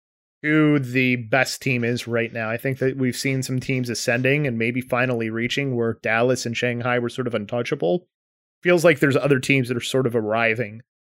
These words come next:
to that here at the end of the year and, and going to be able to compete well in, in the tournament. Like, I, I don't think it's clear cut that it's Dallas versus Shanghai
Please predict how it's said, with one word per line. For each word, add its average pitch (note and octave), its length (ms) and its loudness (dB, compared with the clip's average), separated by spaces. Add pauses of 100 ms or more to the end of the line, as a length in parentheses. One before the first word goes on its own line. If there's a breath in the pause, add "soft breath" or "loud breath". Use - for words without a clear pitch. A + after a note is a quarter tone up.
(160)
to C3 160 0
that A2+ 220 0
here A#2 300 -2
at A#2 120 -8
the B2 160 -2
end B2 80 -2
of A2 80 -6
the A2 80 -6
year A#2 320 -2
and, A2+ 180 -6
and A#2+ 240 -10 (540)
going C#3+ 260 2
to C3+ 100 -6
be B2+ 180 2
able B2+ 100 0
to B2 80 -6
compete A#2 400 -6
well A#2 260 0
in, A2 240 -6
in A#2+ 380 -6 (260)
the B2 140 -2
tournament. C3 600 0
Like, B2+ 240 -6
I, D3+ 200 2
I D#3+ 60 4
don't F3 120 2
think D#3 160 2
it's C3+ 120 -2
clear C#3+ 260 -2
cut C3 260 0
that A#2+ 140 -2
it's A2 140 -8
Dallas A#2+ 360 -2
versus A#2 320 -8
Shanghai A#2 800 -6